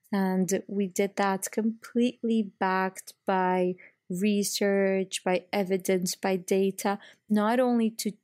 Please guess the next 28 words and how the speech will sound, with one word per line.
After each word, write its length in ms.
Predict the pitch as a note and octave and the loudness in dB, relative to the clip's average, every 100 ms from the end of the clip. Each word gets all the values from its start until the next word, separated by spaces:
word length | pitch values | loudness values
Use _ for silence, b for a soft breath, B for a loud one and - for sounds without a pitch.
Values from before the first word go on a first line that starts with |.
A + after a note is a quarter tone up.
| _ | _
pick 280 | - G3+ G3 | -2 -2 -2
the 80 | G3+ | -6
cause 400 | - F#3+ F3+ F3+ | -2 0 0 2
area, 300 | G#3 A#3+ D4+ D4+ | 0 2 0 2
but 140 | G3+ | 2
also 380 | F#3 G3 - A#3 | 2 2 0 -2
to 180 | A3+ F#3 | -4 -4
build 300 | G3 G3+ G#3 | 0 0 0
the 100 | G#3 | -4
strategies 720 | - - G3 F#3+ G3 G#3+ G3+ | -4 -2 -2 -2 -2 -2 0
on 140 | G3+ | -2
how 280 | G3 F#3+ F#3 | 0 0 0
to 140 | F#3 F#3+ | -2 -8
do 260 | F3 F#3 F3+ | -4 -4 0
that. 400 | F3+ F3 - - B B B - | -2 -4 -8 -12 B B B -10
So 540 | - G3 G3 F#3+ F3+ | -2 2 4 2 0
after 440 | G3 G3 F#3+ - G3+ | -2 -4 -2 -2 0
we 140 | G3+ | 0
decided 540 | F3+ F#3+ - G3 A3 - | -2 -2 0 0 0 0
this 160 | B3 | -2
cause 320 | - B3+ B3+ C4+ | -2 -2 0 2
area, 420 | C4+ C#4 D4+ D#4+ b b b b b _ | 2 4 2 0 b b b b b _
um, 220 | F#3+ G3 F#3+ | -4 -2 0
we 460 | G3+ G3+ G3 F#3+ | 0 0 0 -2
studied 800 | - - G#3 G3+ G3 G3 F#3 G3+ - _ _ _ | -6 -4 0 2 2 2 0 -4 -10 _ _ _
seven 600 | - - G#3 G3+ A3 C4+ | -6 -2 2 2 2 0
different 400 | A#3 G3+ G3 F#3+ | 2 0 0 -2
approaches 800 | F3+ F3+ - F#3 G#3+ C#4+ D4+ C#4+ | -2 -2 0 0 0 0 0 -2